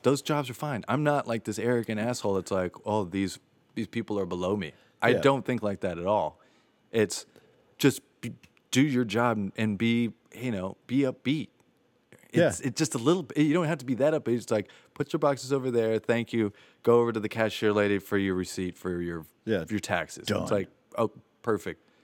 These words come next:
Speaker 1: You don't, your blood pressure stays down. Everybody's happy. Done and done.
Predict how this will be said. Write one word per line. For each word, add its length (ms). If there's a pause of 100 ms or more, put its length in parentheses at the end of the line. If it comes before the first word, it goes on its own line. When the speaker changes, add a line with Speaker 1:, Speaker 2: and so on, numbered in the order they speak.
(160)
Speaker 1:
You 180
don't, 200
your 200
blood 300
pressure 380
stays 340
down. 420 (140)
Everybody's 500
happy. 520 (240)
Done 180
and 160
done. 300